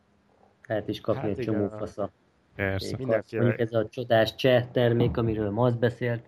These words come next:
Speaker 2: De ez a Titax nevű cég egyébként nagyon sok csapatnak gyárt az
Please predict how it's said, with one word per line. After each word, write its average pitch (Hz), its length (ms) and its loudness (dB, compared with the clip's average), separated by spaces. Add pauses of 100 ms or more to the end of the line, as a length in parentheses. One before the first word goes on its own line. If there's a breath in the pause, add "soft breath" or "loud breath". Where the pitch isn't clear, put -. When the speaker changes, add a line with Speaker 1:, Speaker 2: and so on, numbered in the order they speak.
(640 soft breath)
Speaker 2:
De - 100 -12
ez 160 100 -6
a 208 260 -4
Titax - 360 -4
nevű 127 440 -4
cég 123 220 0
egyébként 113 520 0
nagyon 113 240 0
sok 107 220 -6
csapatnak 110 460 -6
gyárt 107 320 2
az 110 360 2